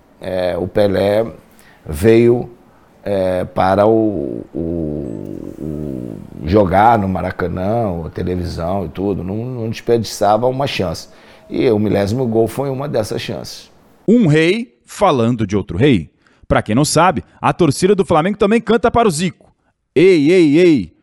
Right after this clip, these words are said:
Speaker 2: o Zico é o nosso rei." E agora vamos ouvir o relato de quem estava dentro de campo com Pelé. Manuel Maria primeiro e depois o Clodoaldo, responsável pela assistência que colocou o rei de cara pro gol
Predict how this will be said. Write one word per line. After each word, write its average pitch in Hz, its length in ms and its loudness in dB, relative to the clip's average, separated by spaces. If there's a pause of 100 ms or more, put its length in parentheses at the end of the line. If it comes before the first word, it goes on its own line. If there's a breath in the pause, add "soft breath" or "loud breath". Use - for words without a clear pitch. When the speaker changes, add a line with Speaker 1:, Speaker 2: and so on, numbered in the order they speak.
(120)
Speaker 2:
o 156 120 2
Zico 175 340 2
é 165 40 6
o 160 60 2
nosso 175 300 2
rei." 147 420 4
E 123 80 2
agora 143 300 4
vamos 160 240 0
ouvir 156 240 4
o - 20 4
relato 156 320 2
de 143 120 -10
quem 175 100 -2
estava 165 380 2
dentro 208 520 0
de 196 140 -2
campo 208 220 0
com 214 120 2
Pelé. 151 460 0 (380)
Manuel 147 320 2
Maria 160 320 4
primeiro 190 440 2 (200)
e 190 80 0
depois 196 320 2
o - 40 -6
Clodoaldo, 165 540 2
responsável 143 640 -2
pela 156 160 2
assistência 156 680 -2
que 147 120 -12
colocou 160 340 2
o 147 60 4
rei 147 180 4
de 180 140 -4
cara 233 320 0
pro 220 120 -4
gol 175 320 2